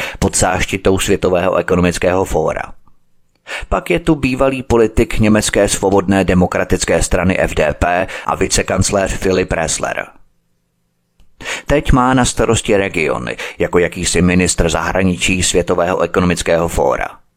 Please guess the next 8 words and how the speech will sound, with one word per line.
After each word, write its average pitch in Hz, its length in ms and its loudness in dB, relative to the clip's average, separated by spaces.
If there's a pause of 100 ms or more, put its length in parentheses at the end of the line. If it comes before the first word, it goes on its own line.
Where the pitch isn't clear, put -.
(640)
Zajímavý 165 640 2
je 170 120 2
také 160 400 0
další 127 420 0
člen 85 280 0
rady, 69 360 -2 (180)
Richard 101 400 0
Siemens. - 640 0